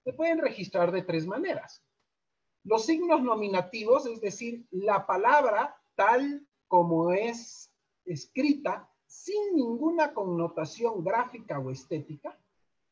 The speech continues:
Luego el signo gráfico, es decir, que no contiene una palabra o una denominación.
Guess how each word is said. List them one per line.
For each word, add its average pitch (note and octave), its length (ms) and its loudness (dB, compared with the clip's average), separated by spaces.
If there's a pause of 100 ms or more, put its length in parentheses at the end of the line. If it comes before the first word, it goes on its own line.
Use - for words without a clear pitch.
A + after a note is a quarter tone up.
(560)
Luego D4 360 8
el B3 100 8
signo A#3+ 580 2
gráfico, A#3 800 2
es F#3+ 160 -4
decir, B3 360 -6
que G3 140 -2
no A#3 360 -4
contiene A#3 920 -4 (200)
una F#3+ 320 -2
palabra F#3 680 2
o E3+ 120 0
una F3 300 0
denominación. D3 880 -4